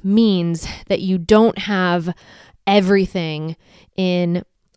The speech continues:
let's say, Apple stock or Google stock or something like that. I mean, if you're so lucky to have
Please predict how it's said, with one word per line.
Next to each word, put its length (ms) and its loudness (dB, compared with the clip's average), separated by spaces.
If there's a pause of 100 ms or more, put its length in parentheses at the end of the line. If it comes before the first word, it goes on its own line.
let's 320 -4
say, 640 -4 (420)
Apple 260 -10
stock 480 -14
or 100 -4
Google 360 -8
stock 480 -12
or 80 -2
something 300 -2
like 180 -8
that. 140 -4
I 80 -4
mean, 240 -4 (100)
if 180 -6
you're 120 -4
so 260 4
lucky 400 -2
to 80 -4
have 420 -10